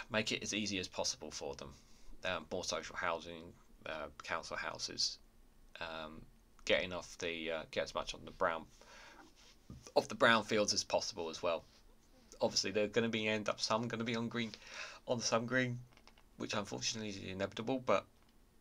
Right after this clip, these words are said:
given the situation, it's pretty desperate right now. So, sooner the better, I would say, on this, uh, on that. But, um, yeah, but council's paying one point seven billion pounds a year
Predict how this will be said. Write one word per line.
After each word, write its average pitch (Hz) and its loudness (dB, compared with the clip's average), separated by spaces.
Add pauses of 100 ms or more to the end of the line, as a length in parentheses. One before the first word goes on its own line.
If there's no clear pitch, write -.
(600)
given 113 0
the 104 -2
situation, 101 4
it's 71 -8
pretty - -2
desperate - 0
right 85 -4
now. 92 -6 (680)
So, 90 0 (1120)
sooner 110 6
the 101 4
better, 92 6
I 82 4
would 82 -2
say, 82 2
on 82 -6
this, 78 -4 (140)
uh, 78 -2
on 80 -8
that. 78 -4 (160)
But, - -6
um, 80 -6 (1600)
yeah, 92 -2
but - -2
council's 98 -2
paying 85 -6
one - -4
point 85 -8
seven 80 -6
billion 76 -10
pounds 76 -10
a 73 -12
year 73 -6